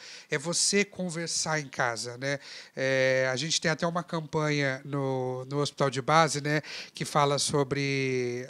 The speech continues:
a, a importância da doação de órgãos, né, que engloba também a doação de sangue e tudo. Conversas salvam vidas.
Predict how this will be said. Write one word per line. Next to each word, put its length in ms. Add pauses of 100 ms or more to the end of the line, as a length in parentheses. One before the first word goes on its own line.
a, 280
a 60
importância 540
da 120
doação 400
de 160
órgãos, 480
né, 120
que 140
engloba 380
também 280
a 40
doação 340
de 100
sangue 300
e 40
tudo. 220 (460)
Conversas 1080
salvam 520
vidas. 540